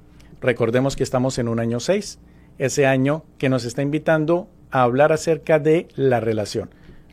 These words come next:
la relación con nosotros. ¿Qué tú ves cada mañana cuando te ves al espejo? ¿Sonríes? ¿Ves esa belleza de ese atardecer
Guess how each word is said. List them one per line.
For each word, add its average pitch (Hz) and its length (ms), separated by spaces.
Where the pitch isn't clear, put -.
la 113 100
relación 113 380
con 139 160
nosotros. 156 540
¿Qué 170 140
tú 220 160
ves 196 240
cada 170 280
mañana 147 380
cuando 120 280
te 120 100
ves 117 200
al 107 100
espejo? 117 420
¿Sonríes? 139 800
¿Ves 143 400
esa 151 220
belleza 151 500
de 131 180
ese 135 220
atardecer 131 800